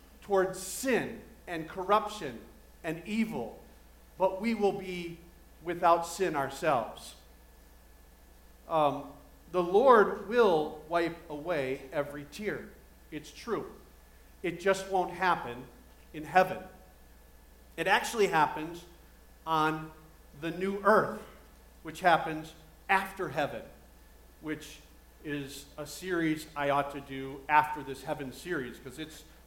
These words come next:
way past the time that we actually come back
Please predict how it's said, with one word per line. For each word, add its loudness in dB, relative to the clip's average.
way 4
past 0
the -10
time -4
that -12
we -6
actually -4
come -10
back -2